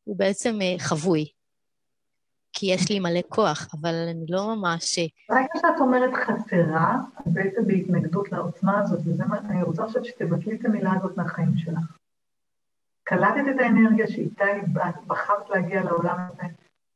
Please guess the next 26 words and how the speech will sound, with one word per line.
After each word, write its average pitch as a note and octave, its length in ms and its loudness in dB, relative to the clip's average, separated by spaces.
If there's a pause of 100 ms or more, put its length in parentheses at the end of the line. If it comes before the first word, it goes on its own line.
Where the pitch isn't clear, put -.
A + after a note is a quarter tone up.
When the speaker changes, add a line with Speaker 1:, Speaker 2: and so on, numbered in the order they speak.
(140)
Speaker 2:
עשינו A3 400 2
עכשיו F#3 220 0
את - 80 -14
כל G3+ 220 2 (840)
הניקוי F#3+ 540 2
של E3+ 240 -6
כל, - 500 2 (120)
מהרגע G3+ 420 0
ההתעברות. F3+ 680 -2 (400)
מספיק B3 400 -4
להשתמש - 460 0
במילים F#3 540 2 (520)
מצמצמות. E3 760 2 (680)
תסכימי B3 540 0
עכשיו A3 360 0
להיות G3+ 260 0
האנרגיה G3+ 540 2
הזאת, - 300 -4 (240)
בלי G3 220 4
לחשוב - 440 0
עליה, D#3 220 -2
תפסיקו - 400 -6
לחשוב. F3 320 -2
מה G#3 120 0
שעשית - 300 -4
עכשיו, G#3 420 0